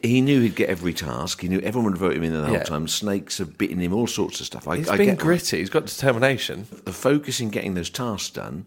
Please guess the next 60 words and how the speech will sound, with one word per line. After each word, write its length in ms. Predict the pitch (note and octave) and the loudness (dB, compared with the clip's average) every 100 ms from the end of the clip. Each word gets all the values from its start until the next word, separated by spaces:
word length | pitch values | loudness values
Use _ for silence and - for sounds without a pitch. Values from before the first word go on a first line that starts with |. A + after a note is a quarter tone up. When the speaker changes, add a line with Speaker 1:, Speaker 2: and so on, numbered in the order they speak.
| - | -6
Speaker 1:
but 100 | A2 | -4
he 40 | A2 | -4
Speaker 2:
Yeah. 60 | |
Speaker 1:
can't 240 | C3+ B2 G2 | -2 -2 -2
help 180 | A2+ | -4
but 160 | G2 - | -6 -4
being 220 | G#2 G2+ | 0 0
a 60 | G2 | 2
knob. 360 | A2+ A#2 E2+ - | 0 0 -4 -4
He 100 | G2+ | -4
get, 200 | G#2 - | -2 -2
you 140 | A#2+ G2 | -2 0
know, 100 | F#2+ | -2
he's, 160 | F#2 - | -2 -6
he 80 | G#2 | -4
tried 220 | B2 A2+ | -4 -4
to 60 | G#2+ | -4
first 420 | - G#2+ - - | -2 -2 -2 -10
pretend 320 | - F2+ E2 | -8 -6 -6
it 80 | C#2+ | -6
was, 100 | D#2+ | -8
he 100 | D#2 | -8
was 60 | D2+ | -8
doing 200 | D#2 C#2 | -8 -8
it 40 | |
for 60 | C2 | -10
dyslexia, 800 | C#2 - C2+ - - A1+ B1+ - | -12 -8 -10 -10 -10 -10 -10 -10
whatever 280 | - A#1 - | -12 -12 -14
cause. 240 | - G#2+ | -10 -2
Speaker 2:
Yeah, 240 | A2 F#2 E2+ - | -2 -2 -6 -12
yeah. 140 | D#2+ - | -14 -2
Speaker 1:
Then 160 | G#2+ | 2
he 80 | A2+ | 2
tried 240 | G#2 G#2 F#2 | 0 -4 -4
to 40 | |
pretend 380 | - - E2+ D#2 | -8 -4 -2 -2
that 80 | - | -4
it 80 | C2 | -6
was 140 | C#2+ | -10
to 140 | - D2+ | -10 -10
show 300 | - C#2 C2 | -8 -8 -8
that 160 | C2 - | -10 -10
M 200 | C#2+ C2+ | -10 -10
Ps 280 | - C2+ B1+ | -10 -12 -10
are 80 | A#1+ | -12
actually 300 | - - C2+ | -12 -14 -16
human. 560 | - D2 C2 B1+ D2+ - - | -10 -8 -8 -10 -12 -14 -12
Speaker 2:
Yeah. 140 | G#2 E2+ | -10 -10
Speaker 1:
There's 140 | D#2 D2+ | -10 -8
a 60 | |
human 260 | D2+ D2+ C#2 | -6 -6 -6
side. 160 | - - | -8 -8
It's 120 | - _ | -10 _
bollocks. 600 | - - - G#3+ - - - | -14 -10 -10 -10 -8 -10 -8
He's 160 | C#3+ C3+ | -8 -6
doing 220 | D#3+ D3 | -6 -6
it 80 | - | -4
'cause 100 | A#2+ | -6
he's 140 | A#2+ - _ _ | -8 -12 _ _
desperately, 640 | A#2+ A#2 - B2+ - F2+ | -2 -2 -4 -4 -2 -4